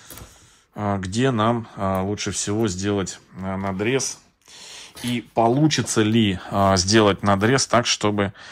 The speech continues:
а, максимально этой орхидеи оставить пень.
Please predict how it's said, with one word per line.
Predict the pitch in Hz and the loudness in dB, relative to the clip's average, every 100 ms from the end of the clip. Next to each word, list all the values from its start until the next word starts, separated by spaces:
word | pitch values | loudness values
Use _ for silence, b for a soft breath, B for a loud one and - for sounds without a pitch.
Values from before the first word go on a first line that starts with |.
| B B B B | B B B B
а, | 98 95 | 2 2
максимально | 104 - 110 113 131 127 117 110 98 - | 2 0 0 2 2 2 2 0 -2 -8
этой | 110 104 104 98 | -8 -6 -6 -6
орхидеи | 92 101 101 135 117 98 - | -6 -6 -2 0 0 0 -4
оставить | 92 - 113 107 - | -4 0 0 0 -4
пень. | 117 92 | -4 -4